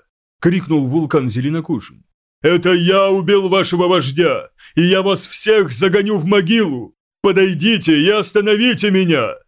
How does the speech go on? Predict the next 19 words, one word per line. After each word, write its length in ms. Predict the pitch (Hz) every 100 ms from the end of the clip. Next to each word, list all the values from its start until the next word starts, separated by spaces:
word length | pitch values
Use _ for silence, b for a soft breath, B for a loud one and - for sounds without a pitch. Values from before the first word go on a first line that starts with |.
| _ _ _ _ _ 123
«Время!» 680 | 135 156 180 147 90 76 _ _
мысленно 720 | 113 143 220 - 180 185 185 170
добавил 500 | 139 107 101 123 101
он. 160 | - _ _ B B
«Дайте 500 | 123 160 196 170 185
мне 240 | 180 185 196
ещё 560 | 185 190 - 175 185
немного 540 | 185 185 165 143 127 135
времени». 480 | 127 131 87 64 _ _ _ _ _ _ _ _ _ _ _ _ _ _ _ _ _ _ _ _ _ -
Но 140 | 147
казалось, 520 | - 123 120 170 156
что 260 | - - 135
на 100 | 131
этот 300 | 147 196 -
раз 300 | 180 185 -
орки 300 | 196 180 196
отклонили 600 | 175 175 165 165 196 143
его 240 | 110 101
приглашение. 800 | 95 110 123 131 - 104 67 -